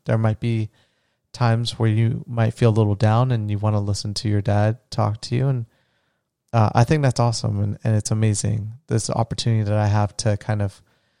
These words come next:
express myself to you and tell you how much I love you and forever and ever and ever. And,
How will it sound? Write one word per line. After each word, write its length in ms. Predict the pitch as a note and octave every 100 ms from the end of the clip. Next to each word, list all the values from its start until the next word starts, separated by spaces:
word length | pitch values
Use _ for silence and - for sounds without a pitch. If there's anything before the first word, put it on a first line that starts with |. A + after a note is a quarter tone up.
| _ _ -
express 500 | A2+ - A#2 G#2+ -
myself 380 | G#2+ - G#2+ -
to 140 | A#2
you 480 | G#2+ G#2+ G#2 G2+ G2 _ _ _ _ _ _ _ _ _ _ _ _
and 360 | A#2+ A2+ G#2+ G2 _ _ _ _ _
tell 180 | - A#2+
you 80 | A2+
how 120 | A2+
much 180 | A2 A2+
I 60 |
love 280 | G#2+ G#2+ F#2+
you 560 | G#2+ G#2+ G#2 G#2 G2+ - _ _ _ _ _ _
and 340 | A#2+ G#2+ G#2 A2
forever 520 | - G#2+ A2 G#2+ G#2
and 80 | G#2
ever 180 | G#2 G#2
and 100 | G#2
ever. 380 | G2+ G#2 G2+
And, 140 | G2